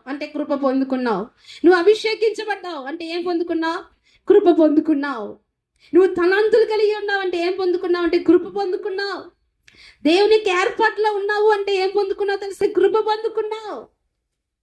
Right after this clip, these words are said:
దావీదుకు చూపిన శాశ్వత కృపను ప్రభు అంటున్నారు, "నీకు చూపిస్తాను." మన ఎడల కూడా దేవుడు కృప విడుదల చేయబోతున్నాడు.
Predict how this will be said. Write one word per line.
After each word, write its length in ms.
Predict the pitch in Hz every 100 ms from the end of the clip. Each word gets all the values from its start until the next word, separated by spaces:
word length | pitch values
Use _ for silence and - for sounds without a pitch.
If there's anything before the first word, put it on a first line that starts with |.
| _
దావీదుకు 680 | 214 254 330 330 339 320 311
చూపిన 500 | 311 294 277 277 269
శాశ్వత 600 | - 285 311 - 294 294
కృపను 540 | - 277 302 302 254 - - _
ప్రభు 240 | 277 302 302
అంటున్నారు, 400 | 294 - 269 254
"నీకు 340 | 285 403 415 - 392
చూపిస్తాను." 680 | 427 440 - 440 403 302 220 _ _ _ _ _ _ _
మన 200 | 233 262
ఎడల 400 | 294 294 285 311
కూడా 220 | 330 294 277
దేవుడు 300 | 269 277 262
కృప 300 | 262 247 294
విడుదల 300 | 254 233 247
చేయబోతున్నాడు. 840 | 247 240 202 202 208 214 196 185